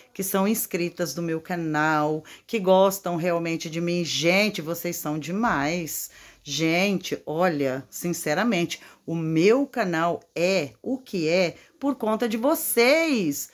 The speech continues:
Vocês são demais, gente. Eu amo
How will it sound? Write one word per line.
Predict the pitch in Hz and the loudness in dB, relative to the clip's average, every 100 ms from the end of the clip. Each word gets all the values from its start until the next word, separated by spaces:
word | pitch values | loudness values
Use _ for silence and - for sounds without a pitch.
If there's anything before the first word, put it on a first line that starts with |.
| - _ | -20 _
Vocês | 180 240 247 - 170 180 190 | -4 -4 -4 -6 -2 -2 -2
são | - - 156 170 180 _ | -6 -4 -2 -2 -8 _
demais, | 156 214 208 139 123 131 | -6 -2 0 0 -2 -4
gente. | - 160 135 131 - - - - - _ | -2 0 0 -4 -10 -10 -14 -20 -20 _
Eu | 214 226 190 | 2 4 4
amo | 190 185 156 143 143 | 4 4 0 -2 -4